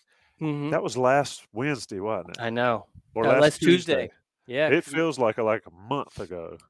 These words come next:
Speaker 1: Yeah.
Speaker 2: Um, with everything that's going on. Um, how cool was that? And everybody keeps asking me, is like, "When is the next recruit gonna commit on the Noon Dish?" I mean, when you
Speaker 1: Yeah, I
Speaker 2: deliver like that, you gotta deliver
Speaker 1: Yeah,
Speaker 2: all the
Speaker 1: I
Speaker 2: time.
Speaker 1: just,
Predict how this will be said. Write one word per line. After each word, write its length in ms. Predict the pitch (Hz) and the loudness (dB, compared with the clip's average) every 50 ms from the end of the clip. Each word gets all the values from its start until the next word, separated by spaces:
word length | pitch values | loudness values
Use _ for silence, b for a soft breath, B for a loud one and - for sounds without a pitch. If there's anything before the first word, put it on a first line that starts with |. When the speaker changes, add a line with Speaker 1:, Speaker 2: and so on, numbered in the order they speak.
| _ _ | _ _
Speaker 1:
Yeah. 300 | 170 151 147 139 117 101 - - _ _ _ _ _ _ - | 0 2 2 2 2 0 -4 -10 _ _ _ _ _ _ -8
Speaker 2:
Um, 180 | 110 113 110 | -8 -6 -6
with 120 | 110 110 113 | -4 -2 0
everything 440 | 120 117 113 107 - 131 110 104 | 0 0 0 -2 -6 -6 -8 -8
that's 160 | 107 104 - - | -8 -10 -10 -8
going 320 | - 117 113 110 110 104 | -8 -6 -4 -4 -2 -2
on. 500 | 104 107 110 107 107 104 101 98 95 95 _ _ _ _ _ | -2 -2 -2 -2 -4 -4 -6 -10 -14 -20 _ _ _ _ _
Um, 300 | 123 120 120 120 117 110 - - | -8 -6 -6 -6 -8 -10 -14 -16
how 240 | - - 180 208 254 | -8 -4 -2 -2 -2
cool 280 | - - 240 240 233 214 | 0 0 0 2 2 2
was 160 | 185 143 135 | 2 2 4
that? 320 | 170 170 170 175 170 - | 4 4 4 2 0 -2
And 160 | 131 131 123 | -4 -4 -2
everybody 360 | 160 175 185 170 175 165 165 156 | -2 0 2 2 0 0 0 -4
keeps 300 | - 185 165 - - 147 | -6 -8 -10 -8 -2 0
asking 380 | 143 156 151 - - 151 135 | 2 2 2 0 -4 -10 -8
me, 80 | 127 131 | -6 -6
is 200 | 127 127 117 117 | -6 -4 -4 -6
like, 140 | 123 - - | -8 -10 -12
"When 320 | - 110 120 135 160 175 | -16 -12 -8 -6 -4 -4
is 140 | 180 - - | -4 -6 -6
the 80 | 156 | -8
next 340 | 131 131 147 143 - - - | -6 -4 -4 -4 -6 -6 -8
recruit 400 | 135 120 - - 151 147 139 - | -8 -8 -6 -6 -4 -4 -6 -6
gonna 220 | - 123 127 120 113 | -6 -8 -8 -8 -8
commit 440 | - - 107 110 123 131 127 - | -12 -16 -10 -6 -4 -4 -4 -6
on 160 | - 117 113 110 | -8 -12 -12 -10
the 100 | 107 101 | -10 -10
Noon 260 | 101 113 117 120 110 | -8 -8 -8 -8 -8
Dish?" 380 | 98 113 127 123 104 - - - | -6 -4 -4 -4 -4 -6 -10 -12
I 40 | 117 | -12
mean, 380 | 101 104 104 101 104 95 92 _ b b b b b b b b | -10 -10 -10 -10 -12 -14 -18 _ b b b b b b b b
when 160 | b 127 143 147 | b -4 -4 -4
you 60 | 160 | 0
Speaker 1:
Yeah, 120 | 139 139 | 4 6
I 40 | 147 | 6
Speaker 2:
deliver 280 | 151 185 196 185 190 170 | 8 8 8 8 8 8
like 220 | 156 160 147 - | 8 8 6 6
that, 300 | 135 156 170 151 120 90 | 4 4 4 4 4 2
you 100 | 127 131 | -2 -2
gotta 200 | 135 143 127 120 | 0 0 0 -2
deliver 400 | 107 113 113 120 127 185 190 190 | -2 -4 0 2 4 6 6 6
Speaker 1:
Yeah, 120 | 185 170 - | 6 4 4
Speaker 2:
all 140 | 110 104 170 | 2 0 0
the 40 | |
Speaker 1:
I 140 | 160 175 208 | 0 0 0
Speaker 2:
time. 80 | 220 208 | 2 0
Speaker 1:
just, 360 | 196 180 156 - - - - | 0 -2 -2 -4 -10 -16 -20